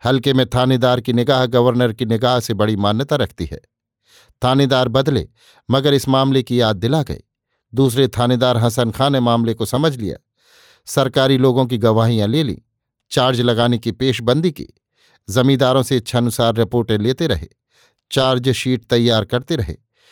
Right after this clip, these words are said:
एक रोज चौकीदार ने मिश्र जी से कहा, "माल की पहचान करनी है। जो माल बरामद हुआ है, उसमें आपकी लिखाई चीजें भी हैं।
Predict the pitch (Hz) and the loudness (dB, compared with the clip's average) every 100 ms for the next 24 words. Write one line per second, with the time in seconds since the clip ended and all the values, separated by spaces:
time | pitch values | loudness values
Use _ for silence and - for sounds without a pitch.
0 | _ _ - 151 165 156 160 151 143 127 | _ _ 0 0 2 4 2 2 -2 0
1 | 147 143 143 151 117 - 165 175 - - | 0 0 2 0 -2 -2 -2 -2 -4 -8
2 | 67 71 _ _ _ _ _ _ _ _ | -10 -12 _ _ _ _ _ _ _ _
3 | 107 127 - 165 123 120 139 156 160 143 | 0 0 0 0 2 2 0 0 0 0
4 | 175 127 - _ _ _ _ - 120 127 | 0 -2 -4 _ _ _ _ -2 2 4
5 | 131 139 113 120 135 165 135 123 113 156 | 4 2 2 2 2 2 2 2 2 -4
6 | _ _ _ _ _ 131 135 143 135 139 | _ _ _ _ _ -4 0 2 2 0
7 | 147 131 - 139 127 - 113 147 165 135 | -2 -2 0 -2 -2 -4 -2 0 0 -4
8 | 170 | -8